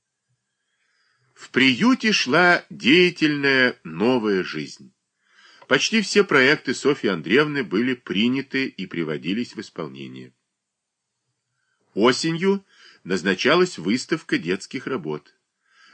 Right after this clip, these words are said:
Зимой предполагался бал в пользу приюта и устраивалась лотерея. Все спешили приготовлять работы к выставке.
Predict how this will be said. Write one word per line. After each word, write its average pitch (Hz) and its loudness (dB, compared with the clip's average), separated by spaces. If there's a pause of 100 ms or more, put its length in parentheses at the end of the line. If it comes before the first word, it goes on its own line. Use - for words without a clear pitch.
Зимой 123 4
предполагался 113 0
бал 98 2
в - -16
пользу 127 2
приюта 147 -2
и - -12
устраивалась 123 -4
лотерея. 67 -10 (1040)
Все 123 2
спешили 120 0
приготовлять 95 -2
работы 82 -6
к - -18
выставке. - -10